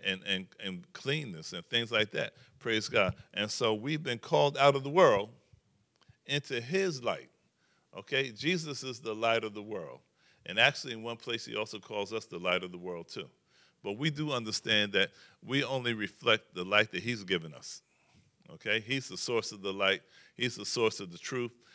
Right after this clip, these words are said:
He's the tr-, source of, source of righteousness. And we just reflect those things.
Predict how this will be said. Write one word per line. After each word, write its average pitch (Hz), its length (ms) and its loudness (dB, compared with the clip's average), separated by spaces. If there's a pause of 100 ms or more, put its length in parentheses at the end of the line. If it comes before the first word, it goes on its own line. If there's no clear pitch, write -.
(180)
He's 120 200 -4
the 98 100 -8
tr-, - 180 -12
source 113 380 2
of, 98 240 -4
source - 760 2 (120)
of 113 380 4
righteousness. - 720 4 (920)
And 90 140 -8
we 135 140 -6
just 123 260 2
reflect 113 420 -2
those 87 220 -6
things. 60 460 -16